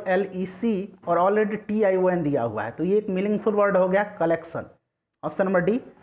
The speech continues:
सही answer हो जाएगा। उसके बाद चौंतीस नंबर देखिए, अंजलि खाली स्थान है, to pursue her studies when she, खाली स्थान दिया हुआ है, to the United States।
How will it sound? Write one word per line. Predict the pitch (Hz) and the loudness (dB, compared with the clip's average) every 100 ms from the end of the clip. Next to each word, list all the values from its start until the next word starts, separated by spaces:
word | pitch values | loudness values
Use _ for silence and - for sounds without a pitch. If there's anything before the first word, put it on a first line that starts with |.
| - _ _ - | -20 _ _ -2
सही | 208 208 | 2 2
answer | 202 214 | 2 2
हो | 202 | 4
जाएगा। | 196 185 175 156 - - _ _ _ _ _ _ _ | 4 4 4 2 -2 -18 _ _ _ _ _ _ _
उसके | 180 180 | -6 0
बाद | 226 226 | 0 2
चौंतीस | 208 208 240 | 0 0 0
नंबर | 226 220 202 | 0 2 2
देखिए, | 208 214 | 2 2
अंजलि | 202 202 220 208 226 - | 2 2 4 2 0 -4
खाली | - 202 214 | -2 0 0
स्थान | 214 208 233 | 0 -2 -2
है, | 247 - | -4 -6
to | 196 - | -4 -2
pursue | 196 202 240 233 | -2 -2 -2 0
her | 208 185 | 0 0
studies | 180 202 180 190 196 - - | -2 -2 0 -2 -4 -14 -8
when | 170 214 214 - - | -2 0 -2 -8 -8
she, | 254 220 220 - | -2 -2 -4 -6
खाली | 175 202 | 0 0
स्थान | 196 220 208 | 0 -2 0
दिया | 208 | 2
हुआ | 196 254 | 2 0
है, | 262 - _ - | -2 -12 _ -2
to | 247 | 2
the | 196 196 214 | 2 2 -2
United | 196 180 180 202 160 | -2 0 -2 -4 -6
States। | - 208 180 - | -4 0 0 -2